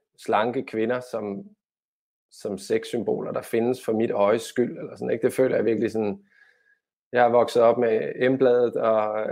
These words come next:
alle, alle de populære kulturelle medier, der, der har været sådan, ikke? Så for mig kan det godt være sådan en øvelse, ligesom at, at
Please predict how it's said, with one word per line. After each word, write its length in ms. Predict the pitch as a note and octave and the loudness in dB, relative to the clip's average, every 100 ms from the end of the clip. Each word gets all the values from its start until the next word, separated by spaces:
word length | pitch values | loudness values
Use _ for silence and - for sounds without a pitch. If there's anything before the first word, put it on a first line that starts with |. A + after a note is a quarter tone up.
| A2 | -2
alle, 260 | A#2 B2+ B2+ - - - - | 0 2 0 -4 -20 -20 -10
alle 280 | C3+ B2 B2+ | 0 2 2
de 140 | B2 A#2+ | 0 -2
populære 440 | - B2 A#2+ A#2 | -2 0 2 0
kulturelle 440 | - A2+ A#2 A2+ A2+ | -2 -4 0 0 2
medier, 320 | A#2+ A#2 A2+ G#2 G#2+ B2 A#2+ | 0 0 -2 -2 -6 -10 -8
der, 240 | A2 G#2+ - | -6 -6 -8
der 80 | A2+ | -10
har 100 | G#2+ | -8
været 320 | G2+ G2 G#2+ A#2 | -4 0 0 -2
sådan, 200 | - - | -6 -6
ikke? 140 | C3+ _ - - _ - | -8 _ -20 -20 _ -8
Så 100 | A2+ | -2
for 100 | B2+ | 2
mig 320 | B2 B2 F3 | 4 4 4
kan 120 | F3 | 4
det 100 | C#3 | 4
godt 140 | A#2 A#2 | 4 4
være 100 | B2 | 4
sådan 120 | B2 B2+ | 2 0
en 0 | |
øvelse, 400 | A#2 A#2 C3 C3 | 2 2 2 2
ligesom 320 | A2+ A2+ A2+ | -2 -2 -4
at, 120 | F#2+ - _ _ _ _ _ _ _ _ _ _ _ _ _ _ _ _ _ _ _ _ _ _ _ - | -4 -6 _ _ _ _ _ _ _ _ _ _ _ _ _ _ _ _ _ _ _ _ _ _ _ -16
at 80 | - | -16